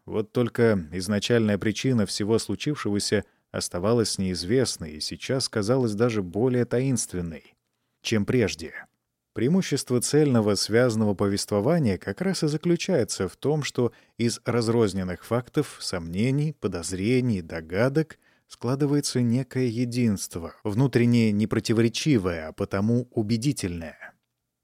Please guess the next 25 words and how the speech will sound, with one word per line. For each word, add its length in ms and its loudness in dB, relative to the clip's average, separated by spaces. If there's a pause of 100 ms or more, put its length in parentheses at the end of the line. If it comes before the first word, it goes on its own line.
(160)
Мистер 400 -2
Корбик 440 2
определённо 640 2
счёл 260 0
мой 200 2
рассказ 420 -2
убедительным. 720 -2 (540)
Без 160 -6
всяких 360 -2
вопросов 640 2
и 40 2
уточнений 680 2
он 140 4
сразу 400 0
же 120 0
заговорил 540 4
по 100 0
существу 600 -2
дела, 360 4
решительно 640 0
и 100 2
прямо, 480 2
как 200 -6
подобает 480 0
мужчине. 540 -2